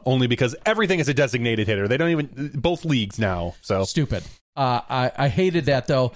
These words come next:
Speaker 2: And at that time, uh, a little bit more, the Cubs, uh, were in the National League. Meanwhile, the Brewers, the Brewers at the time, were,
Speaker 1: American
Speaker 2: sorry,
Speaker 1: League.
Speaker 2: were in the American League. So the Brew-, uh, I'm sorry, the Brewers, yes, like the Bucks,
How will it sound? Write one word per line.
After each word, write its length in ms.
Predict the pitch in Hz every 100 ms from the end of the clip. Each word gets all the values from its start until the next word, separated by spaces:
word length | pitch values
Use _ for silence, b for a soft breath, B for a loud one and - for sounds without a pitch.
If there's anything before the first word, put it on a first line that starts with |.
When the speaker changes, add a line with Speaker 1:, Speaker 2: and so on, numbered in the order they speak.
| B B -
Speaker 2:
And 200 | 151 147
at 300 | 170 214 214
that 200 | 208 -
time, 460 | 180 160 160 160 -
uh, 180 | 131 -
a 80 | 127
little 180 | 127
bit 140 | 113 147
more, 320 | 160 175 156 B B B -
the 60 | 139
Cubs, 800 | - - 233 165 135 117 - -
uh, 400 | - 143 139 127 -
were 300 | - 143 165
in 80 |
the 80 | 196
National 300 | 156 135 143
League. 180 | 135 127
Meanwhile, 260 | 160 165 143
the 80 |
Brewers, 480 | 117 139 139 117 - _ -
the 100 | 127
Brewers 340 | 165 175 117
at 140 | 82
the 60 | -
time, 220 | - 110
were, 40 | 113
Speaker 1:
American 320 | 104 98 113
Speaker 2:
sorry, 120 | 95
Speaker 1:
League. 180 | 101 131
Speaker 2:
were 60 |
in 220 | 143 151 139
the 100 | 127
American 480 | 120 113 113 123 127
League. 260 | 131 120
So 460 | - 127 117 110 107 _ _ _ _ b b b b b -
the 80 | 156
Brew-, 240 | 151 240
uh, 360 | 214 151 139 135
I'm 120 | 139
sorry, 260 | 139 117 135 135
the 240 | 131 131
Brewers, 500 | 123 127 165 196 165
yes, 280 | 139 101 - -
like 480 | 131 127 120 - - _
the 680 | 123 127 120 117 113 110 110 -
Bucks, 640 | 107 147 160 123 - - -